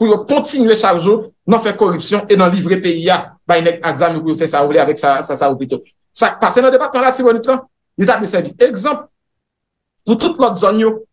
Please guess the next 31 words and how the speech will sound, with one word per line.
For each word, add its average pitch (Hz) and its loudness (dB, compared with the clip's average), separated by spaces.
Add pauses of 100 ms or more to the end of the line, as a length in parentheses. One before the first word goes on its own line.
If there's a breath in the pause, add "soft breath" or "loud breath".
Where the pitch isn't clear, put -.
(160)
yo 233 4
ta 226 -2
fè 214 -2
yon 208 4
revèy 190 -2 (500)
kont 180 0
gwoup - -6
moun 196 -2
sa 196 2
ki 175 2
ap 160 -2
dirije 165 -4
peyi 156 0
a, 151 -2 (560)
ki 214 2
pa 196 0
gen 175 -10
ken 196 2
volonte 170 0 (180)
pou 170 -4
tabli 151 -2
lòd 156 0
ak 160 -2
lapè 151 -2
piblik 170 -4
an 156 -4
dan 139 -4
peyi 156 0
a 143 4
Blaise 127 -4
Peterson. 120 -8